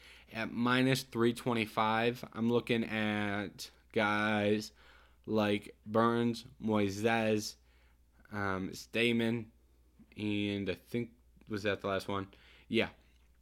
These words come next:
Those types of fighters, in my opinion, are all better parlay pieces. We'll talk about some of them later. Um, but I'm not going to be willing to, um,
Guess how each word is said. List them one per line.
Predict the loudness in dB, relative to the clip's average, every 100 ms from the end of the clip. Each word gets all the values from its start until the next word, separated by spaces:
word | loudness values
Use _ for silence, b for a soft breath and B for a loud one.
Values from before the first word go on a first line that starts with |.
| 0
Those | 4 6 6
types | 4 4
of | 2
fighters, | 4 4 4
in | 2
my | 2
opinion, | 0 0 0 2 2
are | 2 0
all | -2 0 0
better | 0 2 4 2
parlay | 2 0 2 2
pieces. | 2 0 4 4
We'll | 2
talk | 0 0
about | 0 0
some | 0 -2
of | 0
them | 0 2 2
later. | 2 2 0 B B B B
Um, | -2 0
but | 2 2
I'm | 4 4
not | 2 0 -2
going | -2 0 -2
to | -2 -2
be | -2
willing | 0 0 0 0 -2
to, | -4 -2 0 2 0 -6 b b b b -12
um, | -10 -10 -10 -14